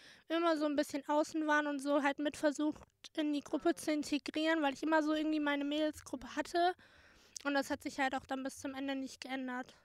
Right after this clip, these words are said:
Speaker 1: So.
Speaker 2: Ja.
Speaker 1: Und dann, weiß nicht.
Speaker 2: Das ist schon krass.
Speaker 1: Deswegen hat man irgendwie früh so ein, ja, so ein dickes Fell aufgebaut, keine Ahnung.
Speaker 2: Ich find das voll gut, dass du so ein dickes Fell aufgebaut hast. Also ich konnte das tatsächlich nicht.
Speaker 1: Ja.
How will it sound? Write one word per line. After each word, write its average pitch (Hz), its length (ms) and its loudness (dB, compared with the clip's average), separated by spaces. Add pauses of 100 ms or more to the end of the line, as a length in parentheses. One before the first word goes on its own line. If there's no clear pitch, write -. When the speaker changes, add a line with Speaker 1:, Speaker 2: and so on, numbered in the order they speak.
(140)
Speaker 1:
So. 254 320 -4
Speaker 2:
Ja. 254 60 -8 (600)
Speaker 1:
Und 269 140 -4
dann, 277 360 -2 (720)
weiß - 180 -18
nicht. 262 340 -10 (400)
Speaker 2:
Das - 80 -20
ist - 120 -20
schon - 120 -20
krass. - 120 -20 (260)
Speaker 1:
Deswegen 311 340 -2
hat 320 120 -4
man 285 140 -2
irgendwie 302 320 0
früh 302 320 -2
so 277 140 2
ein, 277 280 -2 (880)
ja, 277 300 -4
so 269 80 -8
ein 269 100 -6
dickes - 300 -14
Fell 277 200 -2
aufgebaut, 262 600 -6
keine 269 260 -12
Ahnung. 269 280 -8
Speaker 2:
Ich - 60 -18
find 226 140 -20
das 202 120 -20
voll 202 180 -20
gut, 196 220 -20
dass 180 200 -20
du 240 200 -20
so 208 80 -20
ein 175 180 -20
dickes 180 240 -20
Fell 175 160 -20
aufgebaut 175 400 -20
hast. 170 100 -20
Also 170 200 -20
ich 196 160 -20
konnte 214 420 -20
das 196 280 -20
tatsächlich 220 420 -20 (360)
nicht. 196 220 -20 (520)
Speaker 1:
Ja. 269 420 -6